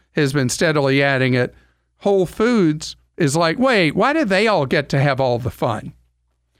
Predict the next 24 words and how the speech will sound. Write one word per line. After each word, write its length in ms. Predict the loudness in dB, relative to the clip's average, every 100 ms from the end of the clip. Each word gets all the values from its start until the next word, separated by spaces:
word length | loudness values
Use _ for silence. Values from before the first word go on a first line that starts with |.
| _
So 280 | -6 0 2
Whole 240 | 2 2 0
Foods 580 | 0 2 2 2 0
for 220 | -6 -4 -4
Prime 440 | -2 0 2 2
members 540 | 2 0 0 0 -2 -10 _ _ _ _ _ _ _
is 240 | 0 0 2
rolling 420 | 2 2 2 2
out 240 | 0 -2
city 340 | -2 -2 0 0
by 200 | 0 0
city, 560 | 0 0 2 0 -2 -6 _ _ _ _ _ _
having 640 | -2 0 2 2 0 0 -4 -6
their 300 | 0 0 0
click 340 | -2 -2 0 0
and 180 | -2 -4 -12 -8
collect 420 | -2 0 -2 -6 _ _ _
service, 540 | -4 0 0 0 -2
again, 420 | -2 -2 0 0 -2 -2
only 400 | 0 2 2 0
available 600 | 0 0 2 0 0 -2
to 120 | -4
Prime 380 | -4 -2 0 2
members 540 | 0 0 0 -2 -4